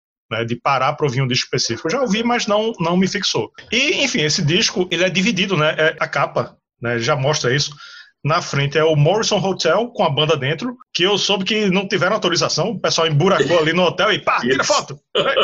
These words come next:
Speaker 1: E saíram
Speaker 2: Não.
Speaker 1: correndo.
Speaker 2: O fotógrafo ficou na rua ali, disse, "Entra lá", velho. A galera foi, ficou no ouvido rapidinho, enquanto o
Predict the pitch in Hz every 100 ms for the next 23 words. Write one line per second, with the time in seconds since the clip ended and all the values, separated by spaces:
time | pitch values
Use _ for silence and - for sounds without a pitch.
0 | - 196 226 214 208 185 156 247 - -
1 | - _ _ _ 185 185 185 190 180 185
2 | 208 - 202 190 160 202 214 180 185 190
3 | 185 190 220 214 170 170 127 131 139 165
4 | - 175 202 202 - - 190 196 160 190
5 | 190 190 202 156 185 196 185